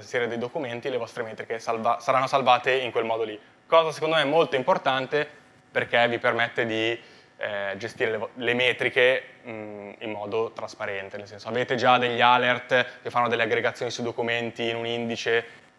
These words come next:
dare una notifica su Slack, perfetto, le metriche sono normalissimi documenti, quella cosa può continuare a funzionare. Cosa che in altri tool non si vedeva, dove, perfetto, le metriche vengono salvate, ho la dashboard bellissima,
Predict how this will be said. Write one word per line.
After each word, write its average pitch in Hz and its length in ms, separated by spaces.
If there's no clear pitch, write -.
dare 113 140
una 113 120
notifica 113 380
su 120 120
Slack, 110 480
perfetto, - 380
le 113 80
metriche 113 320
sono 113 280
normalissimi 123 500
documenti, 113 720
quella 107 160
cosa 107 240
può 101 120
continuare 101 340
a - 40
funzionare. 101 520
Cosa 143 280
che 170 100
in 139 80
altri 127 280
tool 131 200
non 120 140
si - 120
vedeva, 131 440
dove, 120 440
perfetto, 139 400
le 131 80
metriche 127 320
vengono 135 260
salvate, 151 480
ho - 20
la 117 100
dashboard 127 380
bellissima, 131 640